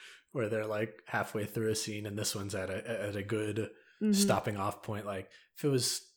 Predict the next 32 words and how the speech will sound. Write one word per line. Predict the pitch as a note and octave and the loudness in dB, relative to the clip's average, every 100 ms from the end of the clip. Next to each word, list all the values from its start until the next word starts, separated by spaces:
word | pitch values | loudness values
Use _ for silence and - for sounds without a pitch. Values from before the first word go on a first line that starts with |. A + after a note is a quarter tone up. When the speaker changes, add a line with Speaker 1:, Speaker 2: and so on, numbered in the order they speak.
| _ _ - | _ _ -4
Speaker 1:
ten, | - A#2 | 0 0
fifteen | - B2+ - B2 | 0 -2 -2 -2
seconds | A#2+ B2+ C3 B2 - - - | 0 0 0 -2 -4 -8 -4
later, | C#3 C3 B2+ | -2 0 0
I | C3 | 0
think | B2+ C3+ | 0 -2
it | C3 | 0
would | A#2+ | -2
have | A#2+ | -2
been | B2 | -2
perfect. | - C#3+ - C#3+ - - - - _ - | 0 2 2 -2 -4 -16 -20 -20 _ -8
Um, | G2+ G2 G2 A#2+ | -4 -4 -8 -8
once | A#2+ G#2+ G#2 - - - | -6 -4 -2 -4 -4 -8
Peter | - A#2 G#2 | -4 -2 0
had | G2+ | 0
actually | G2+ - - G#2 G2+ G2 | -2 -4 -6 -4 -6 -4
gone | A2 G2+ G2+ | -4 -4 -4
through | - G#2 G#2 | -6 -6 -6
the, | G#2 G#2 G#2 A2+ | -4 -4 -6 -6
the | A2+ | -8
portal | - A#2+ A2+ A#2 - - - - | -6 -4 -2 -4 -8 -16 -20 0
and | G#3 | 4
Speaker 2:
Yeah. | G#3+ | 6
Speaker 1:
right | G3 G3 | 4 0
before. | G#3+ - G#2 G2+ G2+ - _ _ _ - | -6 -6 -4 -4 -6 -12 _ _ _ -6
But, | F#2 F2 - | -6 -6 -10
you | - | -8
know, | F2+ - _ - | -6 -10 _ 2
can't | F3 | 4
complain | - C3 C3+ B2 | 4 2 2 2
too | - | 0
much. | A2+ G2+ - - | -2 -2 -2 -4